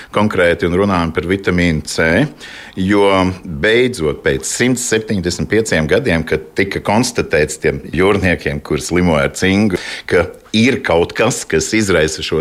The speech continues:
slimību, tikai pēc simts septiņdesmit pieciem gadiem ungāru zinātnieks Didier atrod to vielu, pilnīgi nejauši, un atrod viņu sarkanā paprikā. Vēl pagāja pāris gadi, protams, visi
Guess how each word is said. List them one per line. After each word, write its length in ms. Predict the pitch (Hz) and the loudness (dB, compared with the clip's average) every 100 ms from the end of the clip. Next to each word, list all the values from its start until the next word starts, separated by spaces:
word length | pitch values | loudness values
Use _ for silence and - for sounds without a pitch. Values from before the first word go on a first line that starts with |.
| 78 | 0
slimību, 400 | 110 127 104 - | 0 2 0 0
tikai 240 | 117 98 - | 0 0 0
pēc 240 | 90 - | -2 -2
simts 320 | - 156 147 - | 0 0 0 -2
septiņdesmit 580 | 139 - 110 101 104 90 | -2 0 -4 -2 -4 0
pieciem 340 | 113 - 90 87 | 0 0 -2 0
gadiem 400 | 135 123 92 92 | 0 2 0 2
ungāru 480 | 107 101 82 82 92 | 2 4 2 2 0
zinātnieks 640 | 135 120 98 95 82 76 85 | 0 2 0 0 -2 -2 -4
Didier 480 | 78 90 113 - - _ - | -2 0 0 0 -6 _ -4
atrod 540 | 107 - 131 120 - - - - | -2 0 2 2 0 -18 -8 0
to 140 | 98 | 2
vielu, 460 | 92 110 98 78 78 - - - | 2 0 2 0 -4 -10 -14 -4
pilnīgi 340 | 127 117 98 | -2 0 -2
nejauši, 680 | 107 143 139 117 107 104 - 107 - - - 98 | -2 -2 0 0 0 -2 -4 -6 -6 -16 -6 0
un 300 | 117 117 110 - | 2 0 -2 -2
atrod 320 | 131 123 107 104 | 0 2 2 2
viņu 300 | 117 113 107 104 - | 0 2 0 -4 -16
sarkanā 460 | - 113 101 98 85 82 | -4 -4 -2 -2 0 0
paprikā. 540 | 101 - 71 - 65 65 78 - | 0 0 -4 -4 -4 -6 -10 -2
Vēl 220 | 117 135 131 | 2 2 2
pagāja 320 | 117 95 90 | 0 2 0
pāris 320 | 101 92 78 | 2 0 0
gadi, 400 | - 80 78 135 135 | 0 0 2 0 -2
protams, 400 | - - 82 78 90 | -2 -2 -2 -6 -4
visi 320 | 92 - 87 | -4 -2 -2